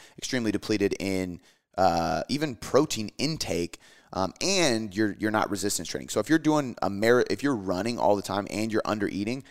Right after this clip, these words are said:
then absolutely you're gonna lose muscle because you're in a calorie deficit. You're not consuming enough fuel or protein in order to recover, and you're not doing any resistance training, which protects your muscle. It's the same reason why when we put somebody through a cut and we're trying to maintain muscle while losing fat,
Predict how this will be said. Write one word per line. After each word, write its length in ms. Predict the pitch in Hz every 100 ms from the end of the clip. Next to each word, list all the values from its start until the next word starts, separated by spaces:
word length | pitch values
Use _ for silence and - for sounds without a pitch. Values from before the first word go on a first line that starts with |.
| -
then 100 | -
absolutely 500 | 90 131 - 123 113
you're 180 | 101 98
gonna 60 | 90
lose 180 | 87 87
muscle 420 | 80 - - 50 - - -
because 260 | - 110 101
you're 120 | 113
in 60 | 117
a 40 |
calorie 380 | - - 117 131
deficit. 360 | 104 - 98 -
You're 120 | 95
not 200 | 98 110
consuming 360 | 117 - 117
enough 240 | 107 98 - _ _
fuel 680 | - - - 123 127 90 95
or 580 | 123 156 143 101 92 92 - -
protein 400 | 120 110 117 87
in 80 |
order 160 | 104 101
to 160 | 95 80
recover, 500 | 78 143 123 107 - _
and 580 | 156 190 120 90 92 98 - -
you're 80 | -
not 120 | 156
doing 200 | 131 143
any 160 | 120 139
resistance 520 | 117 104 113 135 117
training, 240 | - 101 98
which 180 | 101
protects 380 | - 110 92 -
your 80 | 98
muscle. 360 | 113 107 - - -
It's 80 | -
the 60 |
same 180 | - 139
reason 220 | 135 117
why 120 | 107
when 160 | 107 107
we 80 | 101
put 220 | - 113 _ -
somebody 260 | 120 110
through 160 | 101 98
a 60 |
cut 440 | - 139 123 101 - - - -
and 120 | 107
we're 80 | 110
trying 300 | - 110 110
to 140 | -
maintain 640 | 104 98 101 95 - 127 120
muscle 360 | 98 107 104
while 200 | 90 92
losing 300 | 95 95 85
fat, 400 | 87 123 120 -